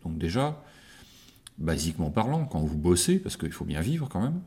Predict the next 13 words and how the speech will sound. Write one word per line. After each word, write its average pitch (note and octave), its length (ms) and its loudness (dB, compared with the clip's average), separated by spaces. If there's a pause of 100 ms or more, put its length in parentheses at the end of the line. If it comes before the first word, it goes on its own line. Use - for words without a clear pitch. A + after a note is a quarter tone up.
(240)
il - 20 -20
faut - 140 -8
bien D2+ 160 -2
nourrir E2 320 0
la D2 80 -4
famille, F#3 400 2 (1500)
faire B2+ 180 6
le C#3 100 10
tour C#3+ 240 6
de F#2+ 100 8
cinq C3+ 240 4
cents B2+ 240 4
maires, A2+ 460 6